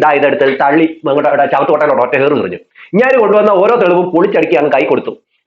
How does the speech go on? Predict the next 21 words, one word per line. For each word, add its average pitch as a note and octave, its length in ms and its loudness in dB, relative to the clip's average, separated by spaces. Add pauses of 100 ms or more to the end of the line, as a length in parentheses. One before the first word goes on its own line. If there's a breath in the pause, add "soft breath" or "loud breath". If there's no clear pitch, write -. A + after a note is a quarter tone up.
അങ്ങനെ G3 260 0 (140)
ഈ E3+ 100 2 (120)
കൊണ്ടുവരുന്ന F3+ 360 2 (100)
ഫേക്ക് E3 240 0
ആയിട്ടുള്ള E3+ 280 0 (100)
തെളിവുകളാണ് D3 540 2 (340 loud breath)
ഈ - 80 0
പറയുന്ന D#3 320 0
ദിലീപ് D3+ 320 0
കുറ്റക്കാരനാണെന്ന് C#3+ 760 0 (200)
ഇവർ D#3 120 0 (100)
പുറമെ C#3+ 300 0
പറയുന്നത്. B2 340 -2 (340 loud breath)
മാപ്രകൾക്കൊക്കെ A3 680 0 (100)
അങ്ങ് G#3+ 220 2 (120)
ദിലീപ് G3 340 2
കുറ്റക്കാരനാക്കി G#3 600 0
ക്രൂശിക്കണമെന്ന് G#3+ 500 0
പറയുന്നു. D3 240 0
ഇന്ന് A3 140 2 (260)
ദിലീപ്, G#3 280 2